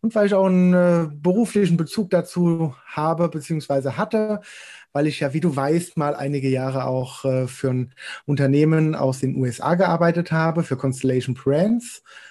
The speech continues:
Und, äh, da hatten wir ja eben unter anderem im Portfolio,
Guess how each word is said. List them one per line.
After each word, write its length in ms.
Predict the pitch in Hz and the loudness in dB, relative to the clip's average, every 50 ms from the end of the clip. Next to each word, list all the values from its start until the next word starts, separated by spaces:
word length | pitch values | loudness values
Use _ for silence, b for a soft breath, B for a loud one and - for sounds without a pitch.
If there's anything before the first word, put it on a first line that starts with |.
| B B B B | B B B B
Und, 460 | - 151 151 156 160 160 - - - | 2 2 4 4 2 0 -2 0 2
äh, 280 | 160 156 156 160 156 147 | 4 6 6 4 4 2
da 360 | - 170 170 175 180 170 156 | 2 2 2 2 2 2 0
hatten 360 | 175 175 - 180 175 165 151 | -2 0 4 4 4 4 4
wir 160 | 165 160 156 | 4 2 4
ja 240 | 156 151 151 151 151 | 4 2 2 2 0
eben 320 | - 151 139 135 135 147 | 0 0 -2 0 -2 -2
unter 320 | 147 147 147 143 143 139 127 | -4 -4 -6 -4 -4 -4 -4
anderem 440 | 127 127 127 135 127 120 131 139 - | -2 -2 -2 -2 0 0 -2 -2 -2
im 100 | 147 113 | -4 -6
Portfolio, 800 | - - 120 113 - - 147 147 147 147 147 143 143 147 139 | -4 -6 -8 -6 -4 -2 0 0 2 2 2 2 2 0 -2